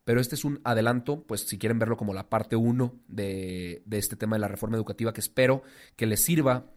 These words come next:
no para hacerme caso a mí, sino para que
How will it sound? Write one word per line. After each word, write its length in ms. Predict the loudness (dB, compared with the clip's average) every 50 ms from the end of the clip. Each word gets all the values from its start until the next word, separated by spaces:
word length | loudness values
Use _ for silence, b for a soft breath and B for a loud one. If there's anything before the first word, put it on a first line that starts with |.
| _ _ _ _ _ _ _ -8 -4
no 180 | 0 0 2
para 140 | 2 2 2
hacerme 260 | 2 2 2 0 0
caso 200 | 0 -2 0 0
a 40 | 0
mí, 240 | 0 -2 -4 -6 -10 -18 -10
sino 300 | -6 -4 -4 -4 -2 -2
para 240 | -2 -4 -4 -4
que 500 | -6 -8 -6 -6 -4 -4 -6 -6 -8 -8